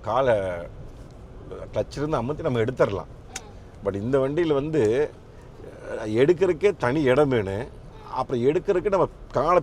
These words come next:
Speaker 1: பின்னாடியும் தள்ளி வைக்க முடியல. என்ன காரணம்னா, தை சப்போர்ட் பின்னாடி சுத்தமாவே இல்ல.
Speaker 2: ம்.
Speaker 1: ஆனா, ஃப்ரண்ட் தை சப்போர்ட் தொண்ணூறு பர்சன்ட் கொடுத்துட்டாங்க.
Speaker 2: ம்.
Speaker 1: அதனால என்ன ஆகுதுன்னா, காலை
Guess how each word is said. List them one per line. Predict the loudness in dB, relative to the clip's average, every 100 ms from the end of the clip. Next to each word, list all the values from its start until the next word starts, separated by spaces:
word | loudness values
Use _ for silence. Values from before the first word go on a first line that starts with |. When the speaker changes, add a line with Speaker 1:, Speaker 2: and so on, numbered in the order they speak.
| 2
Speaker 1:
பின்னாடியும் | 2 2 2
தள்ளி | 2 0
வைக்க | -2 -4
முடியல. | -4
என்ன | -4 -2 2
காரணம்னா, | 2 2 2 0 0 -6 -12 -20 -18 -4
தை | 2 2 2
சப்போர்ட் | -2 -2 -2 -2
பின்னாடி |
சுத்தமாவே | -2 -2 -2 -2 0 0
இல்ல. | 0 0 -4
Speaker 2:
ம். | -8 -12 -18 -18 -12 -4
Speaker 1:
ஆனா, | -2
ஃப்ரண்ட் | 2 2 0
தை | 0 -2
சப்போர்ட் | -2 -4 -4
தொண்ணூறு | -2 2 4 4
பர்சன்ட் |
கொடுத்துட்டாங்க. | 2 -2 -4 -4 -4 -6
Speaker 2:
ம். | -10 -14 -16 -16 -16 -16 -16 -14 0
Speaker 1:
அதனால | 4 4 4
என்ன | 2 2 2
ஆகுதுன்னா, | 2 0 0
காலை | 0 2